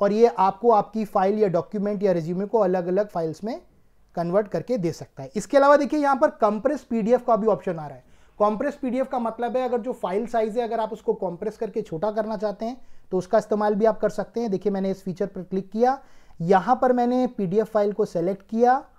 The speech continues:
और इसके बाद मैंने ओपन पर क्लिक किया। अब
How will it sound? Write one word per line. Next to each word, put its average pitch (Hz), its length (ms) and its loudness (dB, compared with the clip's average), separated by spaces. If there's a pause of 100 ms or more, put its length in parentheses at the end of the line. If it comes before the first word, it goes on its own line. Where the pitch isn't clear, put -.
(500)
और 180 380 0 (100)
इसके - 420 -2
बाद 190 300 4
मैंने 190 260 -2
ओपन 175 300 -4
पर 190 160 -2
क्लिक 202 260 -2
किया। 226 300 2 (840)
अब 185 240 0